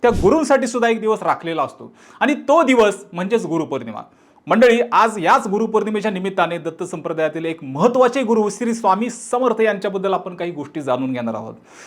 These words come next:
कारण गुरुपौर्णिमा म्हटलं की गेली काही वर्षे अक्कलकोट येथे सबंध महाराष्ट्रातील लोक गर्दी करतायत. त्यात स्वामी समर्थांचे अनेक संदेश जे आपण या व्हिडिओच्या माध्यमातून पाहणार आहोत, तसेच त्यांचे आणि दत्त महाराजांचे नक्की काय स्थान आहे, मंडळी, स्वामींनी केलेली कार्य कोणती आणि एकूणच गुरु परंपरेनुसार स्वामी समर्थ यांचे महत्त्व काय आहे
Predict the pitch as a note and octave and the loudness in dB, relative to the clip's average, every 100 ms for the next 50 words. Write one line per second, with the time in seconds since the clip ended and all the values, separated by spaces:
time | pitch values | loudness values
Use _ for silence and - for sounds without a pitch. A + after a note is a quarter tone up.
0 | - F#3 C4+ G#3 D3 B3 D4+ B3 A#3 A3 | -4 0 2 2 2 2 6 6 6 6
1 | G3+ F3+ C#3 C3 F3 D3+ F#3+ F#3+ C3+ G3 | 4 0 -2 -6 -6 -6 -6 -2 -2 -2
2 | A3 C#3+ - C#3 - D3+ C4 C#4 C4+ C4 | -2 -2 -6 -10 -8 -4 0 0 0 2
3 | A3+ G3+ A3+ G#3 A#3 B3 C4 A3+ G3+ A#3 | 2 0 -2 0 0 0 0 0 0 -2
4 | A#3 A#3 A#3+ A#3 A3 G#3+ G#3+ G3 F#3+ B2+ | -4 -6 -4 -2 -2 -2 -2 -2 -2 -4
5 | - - - - A#3+ C4 - A3+ B3+ C4 | -6 -18 -20 -2 2 2 4 2 2 2
6 | B3 A#3+ B3 A#3+ G#3 A#3+ A#3 G#3 G3+ A3 | 0 0 0 0 0 -2 -6 -6 0 0
7 | F#3+ D3 E3 D#3+ F3+ F3+ C#3+ D#3 D#3+ E3+ | 0 -4 -2 -2 -4 -8 -8 -8 -10 -8
8 | D#3+ D#3+ D#3 D#3+ D#3 D#3 D#3 D3+ D3+ D3+ | -8 -8 -10 -10 -6 -6 -4 -6 -8 -12
9 | _ _ - F3 G#3 G3+ D#3 D#3 G#3 G3+ | _ _ -4 0 0 2 0 2 0 0
10 | F3+ - A3+ A3+ A#3 B3 A#3 A#3+ A#3 A#3 | -2 0 2 4 4 2 0 -2 -4 -2
11 | A3+ A3 G#3+ F3 C3 A2+ - _ _ _ | -2 0 -4 -4 -6 -10 -20 _ _ _
12 | _ F3 A#3+ D4+ - G3+ B3 D4+ C4+ C4+ | _ -2 0 0 2 2 2 0 -2 -2
13 | C4+ C4+ A3+ A#3 A3 F#3 D3+ D#3 E3+ G3+ | 0 2 4 4 2 -2 -2 -4 -4 -4
14 | - G3+ A3 D#3 E3+ A3+ F#3+ F3 E3+ D#3 | -4 -4 -6 -4 -2 0 0 0 -2 -4
15 | C3+ C3 D3 D#3 D#3+ D3+ B3+ G#3+ F3 D#3+ | -4 -6 -6 -2 0 2 2 2 0 -4
16 | E3 E3 G3 D3+ B2+ E3+ F#3 E3+ C3 B2 | -6 -6 -4 -4 -2 0 0 0 2 0
17 | A#2 A#2+ | -2 -10